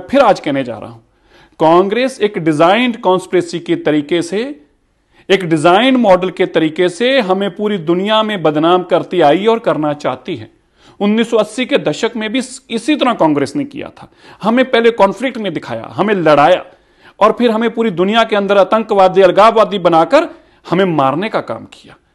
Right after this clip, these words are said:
ये वो चीज है जो पाकिस्तान और आईएसआई चाहती है कि हमारी कॉन्फ्लिक्ट हो। मैं हैरान हूं और इस बात को लेके चिंतित हूं कि जो आईएसआई और पाकिस्तान चाहता है, वही कांग्रेस की सरकार पंजाब की चाह रही है और देश की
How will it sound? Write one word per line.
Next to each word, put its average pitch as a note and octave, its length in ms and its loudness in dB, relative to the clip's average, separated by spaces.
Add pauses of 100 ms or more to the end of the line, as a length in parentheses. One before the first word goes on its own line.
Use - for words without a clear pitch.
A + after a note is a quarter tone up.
(680)
ये B3+ 280 2
वो A#3 340 2
चीज A#3+ 240 -2
है A3+ 240 4
जो A3+ 200 2
पाकिस्तान B3 720 0 (180)
और G#3 140 4
आईएसआई F#3 500 4
चाहती G3+ 320 -2
है G#3+ 120 -10 (320)
कि C4+ 80 2
हमारी A3 300 4
कॉन्फ्लिक्ट G3 480 0
हो। A3 80 -6 (480)
मैं A3 200 2
हैरान F#3 480 4
हूं A#3+ 200 0
और G#3+ 200 4
इस G3+ 120 -2
बात G3+ 280 4
को A3 120 2
लेके G3+ 280 4
चिंतित C4 540 2
हूं G#3 180 0 (380)
कि G#3+ 140 0
जो F3 200 6 (460)
आईएसआई A3 580 4
और B3+ 120 6 (100)
पाकिस्तान A#3 500 2
चाहता F#3 340 2
है, C4+ 180 6 (280)
वही C4 400 6
कांग्रेस G3+ 440 4
की G3+ 160 -4
सरकार F#3 420 2
पंजाब D#3 480 0
की F3 80 -8
चाह F#3+ 180 0
रही B3+ 140 0
है C#4 60 4
और A#3 140 4
देश D3 260 0
की G#3+ 200 -8